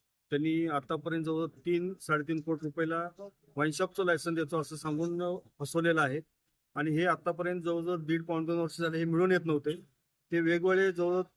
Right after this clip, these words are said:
तेरा ते चौदा मोबाईल वापरायचे, वेगवेगळ्या गाड्या वापरायचे आणि, अ, एक-, एका ठिकाणी ते थांबत नव्हते. आणि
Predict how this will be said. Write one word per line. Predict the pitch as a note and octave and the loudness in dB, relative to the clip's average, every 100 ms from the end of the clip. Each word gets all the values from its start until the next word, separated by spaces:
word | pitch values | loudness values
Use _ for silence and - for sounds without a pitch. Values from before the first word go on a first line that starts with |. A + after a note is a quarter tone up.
| _ | _
तेरा | E3 D#3 | 0 2
ते | E3 E3+ | 2 0
चौदा | E3+ D#3 | 0 2
मोबाईल | E3+ E3 E3 E3+ | 0 2 0 2
वापरायचे, | D#3+ D#3 D#3 E3 | 0 0 -2 -2
वेगवेगळ्या | E3 D3+ D3+ E3 | -2 -2 0 0
गाड्या | D#3+ D3 D#3 | 2 2 2
वापरायचे | D#3+ C#3+ D3+ C#3+ D#3+ D#3+ _ _ _ _ | 0 0 -2 -2 -4 -8 _ _ _ _
आणि, | - D#3+ F3 E3+ | -4 -2 0 0
अ, | E3 E3 - | 0 -2 -8
एक-, | E3+ D#3+ D#3 | -2 -2 0
एका | D#3 F3 | 0 0
ठिकाणी | F3 F3 F#3 | 0 0 0
ते | F#3+ | 2
थांबत | G3 D#3 D#3+ F#3 | 0 0 2 2
नव्हते. | E3+ C3+ A#2 - _ _ _ - | 2 0 -6 -12 _ _ _ -8
आणि | C#3+ E3+ F3+ F#3+ | -2 2 2 2